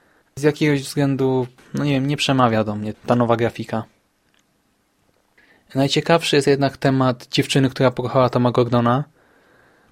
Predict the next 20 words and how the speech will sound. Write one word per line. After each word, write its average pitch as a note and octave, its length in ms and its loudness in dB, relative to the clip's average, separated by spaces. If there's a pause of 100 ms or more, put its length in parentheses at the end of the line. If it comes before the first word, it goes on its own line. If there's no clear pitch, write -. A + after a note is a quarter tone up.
(160)
Już C#3+ 200 -4
wielokrotnie D3 460 2
słyszeliście B2 760 0
w A2+ 140 -10
Wiadomościach B2 500 -2
z - 40 -6
Martwej B2 280 -2
Strefy B2 420 -4
o A#2 240 -2 (160)
poprzednich C3 500 0
okładkach, B2 540 0
o B2 100 -2
zmianach C3 400 0
projektów, A#2+ 580 -2
o B2 40 2
różnych A#2+ 440 -4 (580)
zawirowaniach C3 720 2
wokół C3+ 280 -2
tej C3+ 160 -4
książki. C#3+ 600 -2